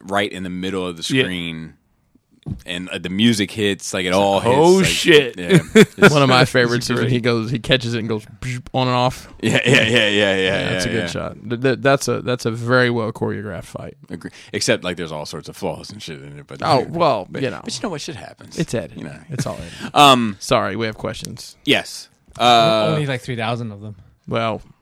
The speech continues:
Speaker 3: we need to pick, like, three of them. For
Speaker 1: <laughs> um,
Speaker 3: I gotta
Speaker 1: let's
Speaker 3: get, I gotta get my three hours in, so let's
Speaker 1: All right.
Speaker 4: <laughs> I still gotta go to
Speaker 3: Oh, Jesus.
Speaker 4: Chevy Chase.
Speaker 2: What? Oh, you. Oh,
Speaker 4: I have to
Speaker 2: shit.
Speaker 4: work tomorrow morning, so I,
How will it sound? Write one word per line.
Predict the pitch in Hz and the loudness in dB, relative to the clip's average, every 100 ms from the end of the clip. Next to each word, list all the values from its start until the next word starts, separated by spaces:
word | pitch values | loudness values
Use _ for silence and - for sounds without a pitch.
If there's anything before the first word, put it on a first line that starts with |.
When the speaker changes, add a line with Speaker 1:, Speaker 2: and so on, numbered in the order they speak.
| _ _ | _ _
Speaker 3:
we | 135 | -6
need | 127 120 | -4 2
to | |
pick, | - 120 | 2 2
like, | 110 - | 0 -2
three | 120 107 | -6 0
of | - - | 4 6
them. | 202 | 6
For | - 196 - - | 6 2 2 0
Speaker 1:
<laughs> | - - - - 131 - - - - - - - - - - | -8 -10 -12 -6 -2 -2 -6 -12 -16 -18 -20 -20 -20 -20 0
um, | 123 127 127 127 123 123 113 | 6 8 6 4 0 -4 -8
Speaker 3:
I | _ _ _ - | _ _ _ -2
gotta | 127 | 0
Speaker 1:
let's | 127 - | 2 0
Speaker 3:
get, | |
I | 127 | -2
gotta | 135 | 0
get | 131 | 0
my | 123 | 0
three | 120 131 123 | 0 2 2
hours | 120 117 110 | 2 0 -4
in, | 110 113 | -8 -10
so | - | -8
let's | 110 110 - - _ - | -8 -8 -12 -20 _ 2
Speaker 1:
All | 123 113 | 6 6
right. | 92 73 - - 131 | 6 0 -8 -8 -10
Speaker 4:
<laughs> | - - | -10 -14
I | 110 | -8
still | 120 120 | -6 -6
gotta | 107 | -6
go | 104 101 98 | -6 -8 -10
to | 92 _ _ _ _ 123 | -14 _ _ _ _ -10
Speaker 3:
Oh, | 131 | -10
Jesus. | - 123 123 - - - | -8 -10 -12 -14 -20 -16
Speaker 4:
Chevy | - 107 104 | -12 -10 -10
Chase. | 123 131 - - _ _ _ _ 147 | -10 -8 -10 -12 _ _ _ _ -8
Speaker 2:
What? | 220 285 - | -6 -6 -8
Oh, | - 147 | -4 -4
you. | 117 120 _ | -4 -8 _
Oh, | 143 147 113 - | -16 -14 -14 -6
Speaker 4:
I | |
have | 147 | -4
to | 156 | -2
Speaker 2:
shit. | |
Speaker 4:
work | 151 | -2
tomorrow | 143 117 110 | -4 -6 -6
morning, | 107 | -8
so | 104 | -8
I, | 110 | -8